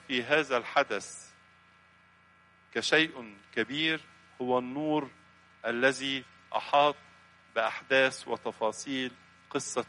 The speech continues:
ميلاد السيد المسيح، النور.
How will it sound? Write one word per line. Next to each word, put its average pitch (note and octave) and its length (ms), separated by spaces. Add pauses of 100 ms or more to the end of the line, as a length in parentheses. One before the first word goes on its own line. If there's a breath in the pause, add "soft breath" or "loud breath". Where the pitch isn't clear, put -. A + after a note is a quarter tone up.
ميلاد A#2 480
السيد A2 460
المسيح، G#2+ 520 (1120)
النور. A2+ 420